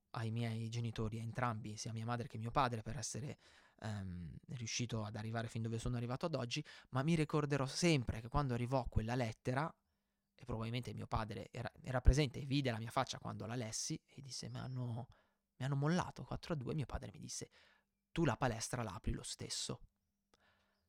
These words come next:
E io dissi: "Cazzo, certo che la apro lo stesso. Minchia, <laughs> metto a ferro e fuoco",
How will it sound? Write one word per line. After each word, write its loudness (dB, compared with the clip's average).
E -2
io -4
dissi: -6
"Cazzo, -10
certo -4
che -4
la -4
apro -4
lo -8
stesso. -2
Minchia, -8
<laughs> -6
metto 2
a 4
ferro 6
e 4
fuoco", 2